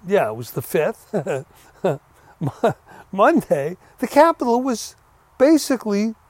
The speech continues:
cordoned off. We couldn't get through. And my partner in crime, I say that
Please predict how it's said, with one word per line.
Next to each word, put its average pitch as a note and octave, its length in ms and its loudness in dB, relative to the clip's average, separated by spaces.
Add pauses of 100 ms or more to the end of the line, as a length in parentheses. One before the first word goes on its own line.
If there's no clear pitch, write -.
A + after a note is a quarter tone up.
cordoned C4 440 4
off. D#4 440 4 (280)
We A#3 160 2
couldn't C#4 400 -4
get C4+ 180 2
through. B3+ 500 -2 (400)
And G#3+ 340 2
my A3 180 4
partner A#3 560 2
in F#3 80 -2
crime, D#3 540 -4 (220)
I C3 100 -6
say D3 260 -2
that C#3 280 0